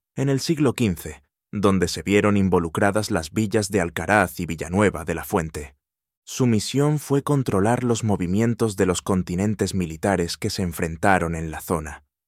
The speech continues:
Aún no se sabe con certeza si estuvo al servicio de los castillos de Terrinches y Albaladejo, con los que guarda control visual,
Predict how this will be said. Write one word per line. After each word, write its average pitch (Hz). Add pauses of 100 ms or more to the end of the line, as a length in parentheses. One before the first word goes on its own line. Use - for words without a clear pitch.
(360)
Aún 98
no 107
se 101
sabe 104
con 95
certeza 117 (240)
si -
estuvo 143
al 139
servicio 107
de 95
los 87
castillos 90
de 92
Terrinches 90 (340)
y 104
Albaladejo, 85 (280)
con 92
los 92
que 90
guarda 98
control 92
visual, 82